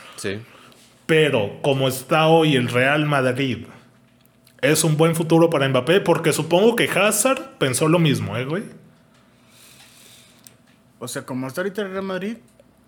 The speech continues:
Speaker 2: Sí, porque
Speaker 3: Pues
Speaker 2: Mbappé no va a llegar al Madrid del dos mil trece, dos mil catorce, güey. Va a llegar y se va a encontrar a un Rodrigo, a un Vinicius, a un Benzema que seguramente ya está en las últimas.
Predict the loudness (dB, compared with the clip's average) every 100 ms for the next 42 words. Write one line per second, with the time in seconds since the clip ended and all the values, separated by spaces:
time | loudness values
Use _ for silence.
0 | _ 0 0 2 0 0 2 0 0 2
1 | 2 2 2 2 2 2 4 2 4 2
2 | 2 -2 -2 -2 0 2 4 2 2 -2
3 | 0 0 0 0 2 2 -2 -4 0 2
4 | 2 2 2 2 0 2 2 2 2 2
5 | 2 4 2 2 0 2 4 4 4 0
6 | 0 -2 0 0 0 2 0 0 -6 -14
7 | -18 -10 -2 2 4 4 2 2 0 -2
8 | -2 -2 -2 -2 -2 -2 0 0 0 -2
9 | -2 0 4 6 4 2 -2 -2 -2 -4
10 | -10